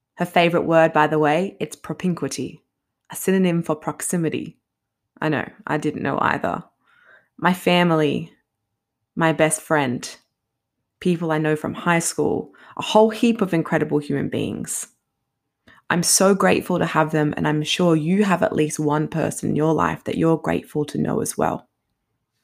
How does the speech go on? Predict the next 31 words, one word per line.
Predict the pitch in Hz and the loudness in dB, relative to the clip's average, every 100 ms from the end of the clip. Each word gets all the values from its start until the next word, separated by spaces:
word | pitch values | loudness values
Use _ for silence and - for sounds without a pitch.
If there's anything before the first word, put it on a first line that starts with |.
| _ _ _ _ _ _ _ - _ | _ _ _ _ _ _ _ -20 _
What | - 175 | 0 4
I | 185 | 6
want | 202 233 | 4 4
to | 247 | 2
ask, | - 185 208 220 - - | 4 4 4 2 -4 -8
though, | - - 202 190 _ _ _ _ _ - - - _ | -6 -4 -6 -10 _ _ _ _ _ -20 -20 -20 _
is | 185 180 | -2 2
do | 220 | 4
you | |
ever | 240 285 | 4 4
stop | 269 - 208 | 2 0 0
and | 180 175 | 0 0
think | 165 170 | 0 0
about | 185 170 175 - | 0 2 2 0
the | 160 | -4
fact | - 170 170 - | -2 -2 -2 -4
that | 156 - | -4 -2
all | 165 170 190 | 0 2 2
these | 190 170 | 2 -2
people | - - - 165 | -4 -6 -4 -2
you | 156 151 | 0 0
love | 147 151 | 2 0
so | - - - | -4 -2 -2
dearly | 143 - 151 151 151 | -2 0 2 2 2
were | 147 | 2
once | 147 156 160 - | 0 -2 -2 -4
strangers? | - - 180 175 - - 254 - - _ _ _ _ _ _ _ _ _ _ _ _ _ _ _ - | -4 -2 -2 -2 -2 -4 -4 -6 -8 _ _ _ _ _ _ _ _ _ _ _ _ _ _ _ 2
People | 196 196 208 | 2 4 4
you | 175 | 4
didn't | - - 165 165 | 2 2 2 2
know, | 156 147 - 71 | 2 2 0 -4